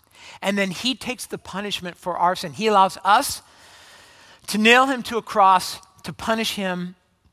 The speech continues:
and he pays the price for our sins so that we can have our spiritual thirst quenched. Now,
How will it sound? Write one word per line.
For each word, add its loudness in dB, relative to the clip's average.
and -16
he -4
pays -8
the -14
price -6
for -10
our 0
sins -10
so -10
that -16
we -8
can -10
have -6
our -6
spiritual -14
thirst -18
quenched. -18
Now, -6